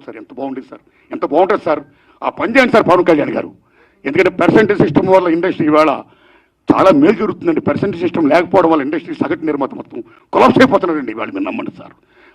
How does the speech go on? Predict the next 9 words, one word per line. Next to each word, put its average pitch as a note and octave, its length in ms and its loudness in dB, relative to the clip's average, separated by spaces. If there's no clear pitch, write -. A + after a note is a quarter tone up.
Why? F#3+ 160 4
Because C4+ 340 4
all A3 260 6
malls, F3 480 4
pvars F3+ 500 2
మొత్తం F4 240 0
ఇలాంటివన్నీ F3+ 460 0
వచ్చేసిన F#3 400 2
తర్వాత C#3 540 0